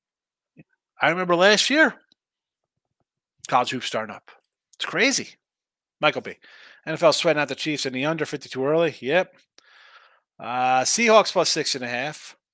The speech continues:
Bengals money line. Cowboys money line. Over. Cowboys game and Raiders money line. So I'm, I'm, I'm liking the, the Ravens here. I, I gotta say, I'm all in on the over too as well.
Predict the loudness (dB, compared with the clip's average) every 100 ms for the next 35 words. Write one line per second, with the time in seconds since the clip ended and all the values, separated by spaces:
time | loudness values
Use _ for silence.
0 | _ _ _ _ _ -4 -4 -4 -8 -8
1 | -8 -8 -10 -12 -12 -10 -10 -10 -12 -10
2 | -10 -10 -12 -12 -14 -18 _ -16 -12 -12
3 | -14 _ _ _ _ _ _ _ _ _
4 | -12 -8 -6 -8 -14 -16 -16 -16 -16 -16
5 | -16 -18 -20 -20 _ _ -20 -20 -20 _
6 | -8 0 0 0 _ _ -2 4 4 2
7 | -8 0 2 4 2 4 2 2 -2 -8
8 | _ -12 -12 -12 _ -14 -8 -10 -8 -10
9 | -12 -18 _ -2 0 4 4 6 4 2
10 | 0 0 0 0 0 -2 -6 -10 -12 -14
11 | -18 -18 -18 -18 -20 -20